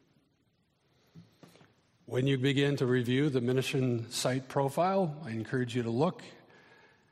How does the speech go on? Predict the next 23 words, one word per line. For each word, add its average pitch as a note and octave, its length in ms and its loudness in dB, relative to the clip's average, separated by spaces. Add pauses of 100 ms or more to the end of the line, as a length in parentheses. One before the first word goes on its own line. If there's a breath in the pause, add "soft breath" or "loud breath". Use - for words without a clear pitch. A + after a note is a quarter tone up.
(140 loud breath)
at A2+ 140 -10
all C#3+ 280 -2
things C#3+ 200 0
that A#2+ 120 -2
you D#3 200 0
have F3+ 180 2
determined E3+ 460 0
as C#3 180 0
a C#3 60 -2
congregation C#3+ 960 -2 (2250 soft breath)
of A2 120 -10
the G#2 140 -6
new B2 200 2
people D#3 400 0
in C#3 80 0
this B2 140 -2
community A#2 640 0
that G2 240 -8
you A2+ 100 0
want G#2+ 320 -2
to - 80 -6
minister G2 540 -4
to. E2 320 -10